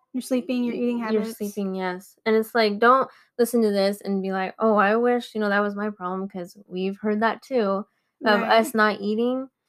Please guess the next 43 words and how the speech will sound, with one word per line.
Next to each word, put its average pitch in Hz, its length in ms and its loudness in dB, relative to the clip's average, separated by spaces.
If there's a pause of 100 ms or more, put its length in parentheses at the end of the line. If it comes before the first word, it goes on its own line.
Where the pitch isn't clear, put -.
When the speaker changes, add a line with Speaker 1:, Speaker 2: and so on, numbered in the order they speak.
(220)
Speaker 2:
It's 208 100 -6
like, 202 100 0
"I 226 120 2
wish 311 180 -2
that 320 100 -4
was 302 140 -4
my 302 140 -6
problem," 226 420 -4
Speaker 1:
Or 277 100 2
eating 269 280 2
Speaker 2:
'cause - 20 0
Speaker 1:
like 247 140 0
a 240 60 -4
bird, 233 440 0
you 247 80 -2
know? 247 240 -2
It's 240 180 -4
like, 233 240 2 (520)
no. 277 440 4
You 311 140 4
know, 320 80 8
again, 330 240 6
like, 240 340 2 (1600)
I 277 80 6
don't 269 120 4
know, 247 80 2
like, 226 140 2
my 233 140 0
friends 254 480 -2
or, 220 480 -8 (100)
um, 214 480 -4 (400)
my 233 140 0
boyfriend 233 380 0
would 220 100 -2
even, 214 400 -6 (840)
oh, 285 100 6
mainly, 311 320 6
like, 240 160 2
my 240 100 2
boyfriend, 220 360 -4
you 226 60 -4
know, 226 60 -6
he 240 460 -6